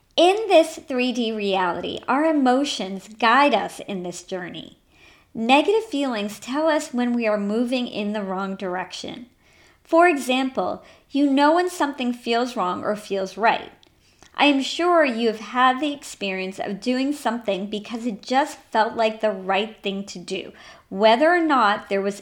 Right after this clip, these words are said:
evidence to justify it. This knowing is coming from a much deeper place within you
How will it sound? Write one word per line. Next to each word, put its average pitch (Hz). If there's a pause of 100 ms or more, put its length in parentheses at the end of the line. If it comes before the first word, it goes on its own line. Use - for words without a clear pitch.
evidence 220
to 254
justify 185
it. - (400)
This 359
knowing 226
is 226
coming 240
from 214
a 214
much 240
deeper 254
place 208
within 208
you 104